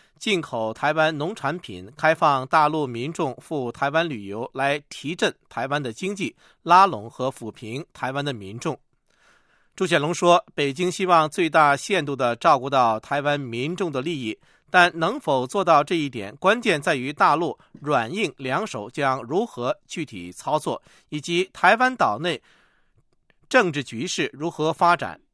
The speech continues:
他认为，如果大陆软的措施能有效地发挥作用，就能间接软化台湾民众对大陆动武的疑虑。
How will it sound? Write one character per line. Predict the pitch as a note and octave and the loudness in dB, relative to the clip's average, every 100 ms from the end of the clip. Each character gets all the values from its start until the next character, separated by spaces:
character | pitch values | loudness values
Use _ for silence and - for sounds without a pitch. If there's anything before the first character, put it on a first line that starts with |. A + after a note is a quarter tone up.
| _ | _
他 | F#3+ | 2
认 | G3 E3 | 2 2
为， | C3+ D#3 | 0 -2
如 | F3+ | -2
果 | G3+ D3+ D3+ | 0 2 6
大 | F#3 E3 | 6 8
陆 | D#3+ D3+ | 4 0
软 | D#3 B2+ | 0 0
的 | A#2+ | 0
措 | - A3 | -2 0
施 | E3+ - D#3+ | 0 0 -4
能 | C#3 C#3+ G3 | -4 -6 -6
有 | C#3 C3 A#2 | -8 -8 -2
效 | F#3 D3 | 0 2
地 | B2 A2 | 0 -2
发 | D#3+ D#3 | 0 2
挥 | E3+ | 0
作 | E3+ F#3+ | 2 0
用， | C3 A2+ _ _ | 0 -8 _ _
就 | - | -4
能 | E3 D#3+ F#3+ | -2 -2 0
间 | B3+ G#3 B2 | 2 4 2
接 | - D3+ D#3 | -2 -2 -2
软 | C3+ A2+ G2 | -4 -6 -2
化 | - D3 - | 4 4 2
台 | - D3 | -2 0
湾 | D#3+ F3+ | 2 2
民 | E3 G#2 C3+ | 0 -6 -8
众 | G3 F#3+ - | -2 -4 -4
对 | D#3+ B2+ A2+ | -6 -4 0
大 | F#3 C#3+ | 4 4
陆 | C#3 A#2+ _ | 2 -6 _
动 | - F#3+ | -2 -2
武 | A2 F2+ | -4 -8
的 | G#2+ - | -10 -10
疑 | F#2 A2 | -12 -4
虑。 | D#3+ | -4